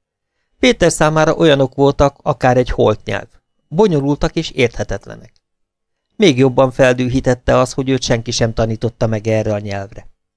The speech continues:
Elhatározta, hogy pszichológus lesz, és nagy érdeklődést mutatott a büntető jogászi patológia iránt. Keményen dolgozott, hogy elégedettek legyenek vele a tanárai, de csupán közepes vagy még rosszabb jegyeket szerzett.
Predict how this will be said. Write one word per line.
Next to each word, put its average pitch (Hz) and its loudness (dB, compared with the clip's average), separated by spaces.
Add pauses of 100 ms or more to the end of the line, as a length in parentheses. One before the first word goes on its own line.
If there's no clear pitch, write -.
(920)
Elhatározta, 147 2
hogy 139 2
pszichológus 117 0
lesz, 147 -4
és 208 -2
nagy 123 0
érdeklődést 120 0
mutatott 120 -2
a 123 2
büntető 117 -2
jogászi 113 0
patológia 107 -6
iránt. 98 -14 (1200)
Keményen 139 2
dolgozott, 139 2
hogy 139 -2
elégedettek 123 2
legyenek 120 0
vele 123 4
a 117 4
tanárai, 120 0 (140)
de 226 -2
csupán 190 -2
közepes 165 0
vagy 196 -2
még 139 2
rosszabb 110 -2
jegyeket 107 -2
szerzett. 101 -8